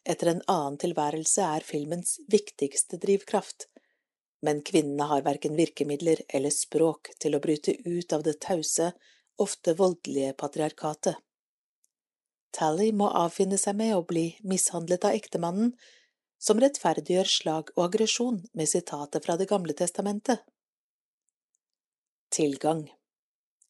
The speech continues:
Til tross for overbevisende kostymer og andre tidsriktige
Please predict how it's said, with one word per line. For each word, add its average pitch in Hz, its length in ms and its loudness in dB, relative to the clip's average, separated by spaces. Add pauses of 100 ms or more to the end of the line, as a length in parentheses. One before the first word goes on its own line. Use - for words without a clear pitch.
(920)
Til 185 240 2
tross - 400 2
for 185 300 6
overbevisende 165 760 0
kostymer 180 600 -2
og 202 100 -2
andre 180 220 0
tidsriktige - 760 -2